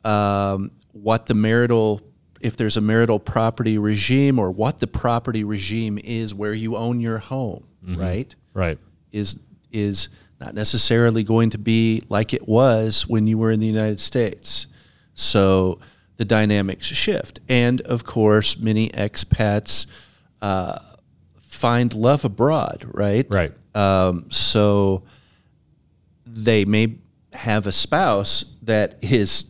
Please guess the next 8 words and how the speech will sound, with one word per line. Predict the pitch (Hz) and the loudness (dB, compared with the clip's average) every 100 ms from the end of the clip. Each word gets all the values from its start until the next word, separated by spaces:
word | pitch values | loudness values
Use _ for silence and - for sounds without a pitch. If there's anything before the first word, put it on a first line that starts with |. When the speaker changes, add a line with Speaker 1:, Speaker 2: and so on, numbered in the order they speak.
| _ | _
Speaker 1:
subject | - - 113 110 120 - - | -4 0 2 2 0 -2 -2
to | 113 | 0
a, | 104 - _ _ | 0 -2 _ _
you | - | -6
know, | 104 82 - - - | -4 -4 -10 -20 -4
one | 107 170 | 2 2
tax | 202 117 95 - | 4 2 0 -2
regime | - 98 101 58 143 | -6 -4 -4 -6 -8